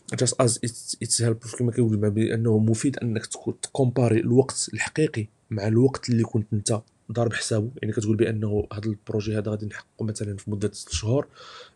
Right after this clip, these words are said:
من بعد لقيت بانه تحقق على ثمان شهور ولا تسع شهور، يعني خدا لك وقت اكثر، داكو. نفس الشيء بالنسبه للكوست،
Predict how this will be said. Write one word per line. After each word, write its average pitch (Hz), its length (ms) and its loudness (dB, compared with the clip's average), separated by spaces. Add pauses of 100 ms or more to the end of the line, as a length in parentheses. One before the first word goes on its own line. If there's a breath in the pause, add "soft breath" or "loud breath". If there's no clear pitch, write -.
من 107 160 0
بعد 120 200 2
لقيت 113 280 -2
بانه 110 680 0
تحقق - 340 -6
على 113 100 0
ثمان 107 240 -2
شهور 101 320 2
ولا 101 180 0
تسع - 200 -4
شهور، - 260 -8
يعني 101 140 -6
خدا - 180 -4
لك 104 140 -6
وقت - 180 -8
اكثر، - 340 -8 (680)
داكو. 135 320 -4 (420 loud breath)
نفس 139 140 -4
الشيء 135 200 2
بالنسبه 113 340 2
للكوست، - 640 -4